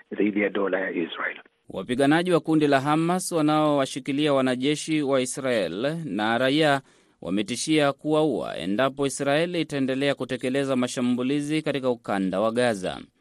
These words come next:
Speaker 2: Waziri wa ulinzi wa Israel, Yoav Gallant, akihutubia wanajeshi wake karibu na mpaka wa Gaza,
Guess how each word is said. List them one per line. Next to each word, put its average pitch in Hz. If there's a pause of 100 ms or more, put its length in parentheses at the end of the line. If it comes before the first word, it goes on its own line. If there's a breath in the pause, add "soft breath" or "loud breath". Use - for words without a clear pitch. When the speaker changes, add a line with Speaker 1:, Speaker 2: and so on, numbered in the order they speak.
(500)
Speaker 2:
Waziri 139
wa 185
ulinzi 147
wa 139
Israel, 135
Yoav 127
Gallant, 151
akihutubia 131
wanajeshi 120
wake 147
karibu 123
na 120
mpaka 104
wa 58
Gaza, 117